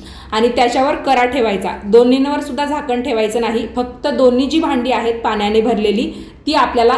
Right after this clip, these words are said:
एकावर एक ठेवायची आहे. जर पती पत्नी असतील, तर अशा पद्धतीने केळी खाली आणि करा असा वर, अशा पद्धतीने ती मांडणी करायची. पण तुमच्या आधीच्या पिढीतील, अ, पुरुष वेगळा असेल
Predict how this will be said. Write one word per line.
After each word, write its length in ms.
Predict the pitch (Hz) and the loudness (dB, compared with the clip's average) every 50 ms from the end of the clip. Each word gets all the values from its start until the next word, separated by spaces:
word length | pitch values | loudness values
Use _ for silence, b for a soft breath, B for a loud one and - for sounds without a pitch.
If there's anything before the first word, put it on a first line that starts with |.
| 233 226 | 0 0
एकावर 400 | 220 214 - 226 226 240 240 214 | -2 0 0 2 2 2 2 2
एक 260 | 220 233 - - - | 2 0 -2 -4 -2
ठेवायची 420 | 254 240 220 226 220 220 - 247 | 0 0 2 2 0 0 0 0
आहे. 440 | 220 196 190 185 175 - - - - - - - 233 | 0 0 -2 -6 -8 -10 -14 -18 -20 -20 -10 -6 -2
जर 140 | 214 269 285 | 0 0 0
पती 300 | 269 277 254 - - 269 | 2 0 0 0 0 -2
पत्नी 320 | - 285 277 - 311 311 | -2 -4 -4 -4 -4 -2
असतील, 440 | 294 247 247 - - 233 247 247 - | 0 -2 -2 0 -2 -2 -2 0 -4
तर 60 | 277 | -4
अशा 300 | 277 277 247 254 - 262 | -4 -4 -4 -4 -2 -2
पद्धतीने 500 | 262 254 233 208 202 226 233 254 214 208 226 262 B B B B - | 0 0 0 0 0 0 0 0 -2 -2 -4 -6 B B B B 2
केळी 260 | - 254 247 254 285 262 | 6 6 6 6 4 0
खाली 340 | - 302 262 233 233 247 - - - 240 | -2 -2 -2 -2 -2 -2 -4 -6 -8 -8
आणि 160 | 220 226 233 | -6 -4 -4
करा 340 | 226 - 240 233 226 226 240 | -4 -2 0 0 2 2 2
असा 260 | 233 220 - 247 247 | 0 0 0 -2 0
वर, 280 | 247 254 254 214 190 - - B B B B | 2 2 2 2 0 -2 -6 B B B B
अशा 260 | - - - 302 285 | -6 -4 -2 -2 -2
पद्धतीने 460 | - 277 247 220 247 247 262 254 254 | -2 -2 0 0 0 0 2 0 0
ती 120 | 254 262 277 | 0 0 0
मांडणी 340 | 262 233 208 214 214 220 220 | 0 0 0 0 2 2 2
करायची. 500 | 220 240 214 208 196 190 190 214 240 247 B B B B B B - - | 2 2 0 2 0 0 -2 -2 -6 -8 B B B B B B -2 0
पण 140 | 277 277 285 - - - - | 0 0 0 -2 -6 -6 0
तुमच्या 300 | 277 262 254 254 330 330 | 2 2 2 4 2 2
आधीच्या 400 | 302 277 240 262 247 254 285 277 | 0 0 0 -2 -2 -2 -2 -2
पिढीतील, 500 | 277 269 240 214 247 254 262 226 196 185 - B B B B B B - | -2 0 0 0 0 0 0 -2 -2 -2 -4 B B B B B B -10
अ, 100 | 190 196 | -8 -8
पुरुष 460 | 190 190 247 269 285 320 339 - - | -6 -2 0 0 2 2 0 0 0
वेगळा 300 | 254 262 254 247 269 277 | 2 4 4 4 4 2
असेल 380 | 262 247 277 - 233 208 220 | 2 0 0 0 -2 -2 -2